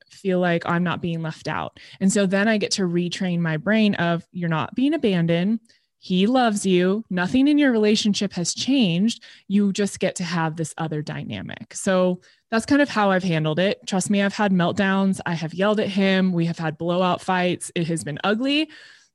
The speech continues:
But it always ends up with me realizing it all comes back to being abandoned and that I don't need to fear that. He could leave me at any time, whether we did this or not.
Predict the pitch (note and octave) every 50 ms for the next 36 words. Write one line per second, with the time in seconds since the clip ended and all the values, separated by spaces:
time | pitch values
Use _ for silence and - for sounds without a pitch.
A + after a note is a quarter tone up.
0 | _ _ _ _ _ _ _ - G3+ G#3 - - G#3+ A3 A3+ B3 B3+ - - -
1 | G3+ F#3+ F#3 G3 F#3 F3 - F3 F3 - F#3 F3+ F3 E3+ E3+ E3+ E3+ E3+ E3+ E3+
2 | F3+ G#3 G#3 A3 A3+ A3 - F#3+ F3+ - - F3 E3+ E3+ E3 - F#3 F3+ E3+ -
3 | D#3+ D3 D#3 - - - E3 E3+ E3 D#3+ D#3 D#3 D#3 D3 D3 D3+ E3+ G3 A3+ B3+
4 | C#4 D4 C#4+ - - F#3 F3+ F3 E3+ E3+ E3 E3+ E3+ - _ _ _ _ _ _
5 | _ F#3+ F3+ D3+ - - _ _ _ _ _ _ _ _ _ _ _ _ _ _
6 | _ _ _ _ _ - F#3+ G3 G3+ G3+ - F#3+ F#3+ F#3 F#3+ F#3+ - - E3+ -
7 | - - F3 E3 F#3+ A#3 B3+ C#4+ D4 D#4 D#4+ D#4 - - - - - - - _
8 | _ _ _ _ _ - C#4 C#4 - C#4 A3 A#3 A#3 G#3 G#3 G3+ F#3+ - F3+ F3+
9 | F3+ F3 - - F#3 F3+ F3 F3+ F3 F3 F3 E3+ E3 F3 E3 E3+ E3+ D#3 D#3+ D#3+
10 | D#3+ - D#3+ D#3 D#3 F3 F3+ D#3 D3 - -